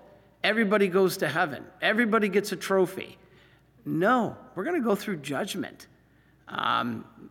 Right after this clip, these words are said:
man, I, you know, Scott Hahn is a good friend of our Marian community and, and a good friend, um, I'm friends with him. And when I heard him say on a talk that "I am petrified," he said,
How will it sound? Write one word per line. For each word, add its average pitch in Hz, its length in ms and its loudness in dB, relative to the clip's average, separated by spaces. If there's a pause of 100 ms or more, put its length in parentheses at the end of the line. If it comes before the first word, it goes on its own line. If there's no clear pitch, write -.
man, 170 280 0
I, 151 240 0
you 180 140 2
know, 190 80 4
Scott 214 380 2
Hahn 175 400 0 (480)
is 160 140 -6
a 165 40 -2
good 160 180 0
friend 170 280 -2
of 143 100 -6
our 151 100 2
Marian 151 360 -2
community 135 580 -6
and, 117 260 -10
and 120 260 -10
a 131 120 -8
good 139 200 -6
friend, 143 340 -4 (420)
um, - 480 -10
I'm 143 260 -6
friends 151 320 -4
with 143 120 -8
him. 127 180 -6 (680)
And 151 160 -2
when 160 120 0
I 247 120 0
heard 269 260 0
him 185 260 -2
say 117 440 -6 (680)
on 127 120 -8
a 131 80 -6
talk 117 520 -8 (880)
that 135 360 -6
"I 165 240 0
am 185 240 -2
petrified," - 800 -12 (1000)
he - 140 -10
said, 127 220 -6